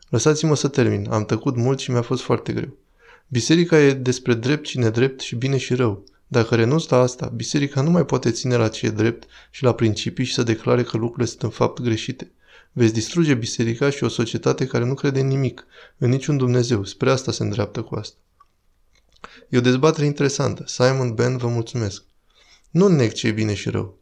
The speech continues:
Sigur că da, încerci să schimbi Biblia. Nici nu pot spune ce e un bărbat, ci ce e o femeie.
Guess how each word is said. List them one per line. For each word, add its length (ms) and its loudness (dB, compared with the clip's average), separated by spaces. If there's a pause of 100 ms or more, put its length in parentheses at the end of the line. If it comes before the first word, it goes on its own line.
Sigur 380 -4
că 100 -4
da, 160 -4
încerci 300 0
să 100 -2
schimbi 340 -2
Biblia. 340 -4 (460)
Nici 180 2
nu 120 6
pot 160 2
spune 280 0
ce 160 -2
e 20 2
un 60 2
bărbat, 300 4
ci 120 -8
ce 120 -4
e 20 4
o 60 2
femeie. 480 -2